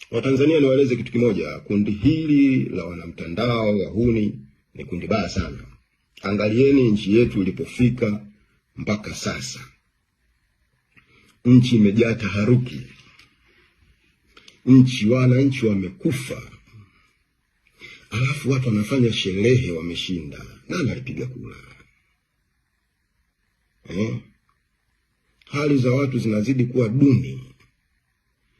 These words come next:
Watanzania, tusiogope. Kila mmoja kwa nafsi yake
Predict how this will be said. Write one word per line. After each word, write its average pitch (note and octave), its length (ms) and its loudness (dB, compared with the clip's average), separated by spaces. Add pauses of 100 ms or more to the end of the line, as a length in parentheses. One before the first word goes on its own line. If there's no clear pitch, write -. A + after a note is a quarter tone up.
(280)
Watanzania, A2+ 720 0
tusiogope. F2 880 -8
Kila C3 260 4
mmoja B2 460 4
kwa G#2+ 120 -2
nafsi F#2+ 380 -8
yake C3 460 -4